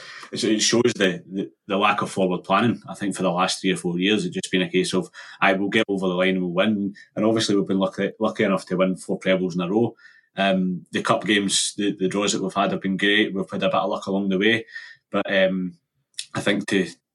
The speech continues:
to say that to fans and to expect them just to go, "Right, that's fine, we'll just accept it," is gonna be very difficult. I think,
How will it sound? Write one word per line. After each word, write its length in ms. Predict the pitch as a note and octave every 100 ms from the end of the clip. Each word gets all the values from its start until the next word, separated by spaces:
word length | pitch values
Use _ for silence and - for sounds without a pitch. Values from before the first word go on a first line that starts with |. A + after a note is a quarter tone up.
| _
to 100 | -
say 180 | A#2+ A2+
that 180 | G#2+ G2+
to 80 | F#2+
fans 360 | G#2 G2 G2 F2+
and 140 | F#2
to 120 | G2
expect 320 | G2 - F#2+
them 100 | F#2+
just 160 | F#2 F2
to 80 | F#2
go, 140 | F#2+
"Right, 280 | F#2+ G#2 - -
that's 200 | G#2+ -
fine, 280 | G2 G2
we'll 100 | G2
just 200 | F#2 F#2
accept 380 | G2 - G#2 -
it," 100 | F#2
is 120 | F#2+
gonna 240 | - A2 F#2+
be 220 | F#2+ F2+
very 240 | G2 F#2
difficult. 480 | F2+ F#2+ - - F#2+
I 20 |
think, 220 | - F2+